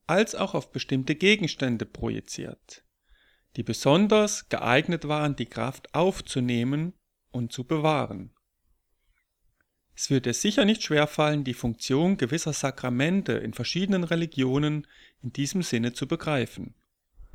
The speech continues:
Gleichermaßen ist auch die Bedeutung von geheiligten Plätzen und von Priestern zu verstehen,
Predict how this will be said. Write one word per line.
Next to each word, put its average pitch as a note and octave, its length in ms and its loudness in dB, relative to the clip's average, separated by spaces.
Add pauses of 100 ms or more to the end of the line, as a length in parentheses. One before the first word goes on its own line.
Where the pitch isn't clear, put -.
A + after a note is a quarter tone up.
(800)
Gleichermaßen E3 840 4
ist - 180 -6
auch C3+ 120 -2
die B2+ 120 -4
Bedeutung D3+ 600 2
von A2+ 200 -6
geheiligten D3+ 580 -2
Plätzen D3 480 2
und B2 200 -6
von A#2 200 -2
Priestern D#3+ 500 -4
zu B2 120 -8
verstehen, C#3+ 640 -2